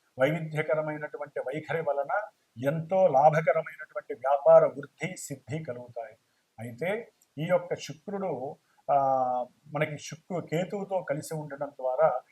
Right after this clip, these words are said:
వీటిల్లో కొన్ని మార్పులు చేరి, చేరి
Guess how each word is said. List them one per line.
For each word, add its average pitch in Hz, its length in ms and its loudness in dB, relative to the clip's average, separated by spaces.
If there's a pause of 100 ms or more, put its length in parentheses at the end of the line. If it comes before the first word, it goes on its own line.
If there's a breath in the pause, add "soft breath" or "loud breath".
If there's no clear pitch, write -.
(200)
వీటిల్లో 185 480 -2
కొన్ని 165 300 -2
మార్పులు 156 840 0
చేరి, 143 300 -6 (100)
చేరి 147 420 -4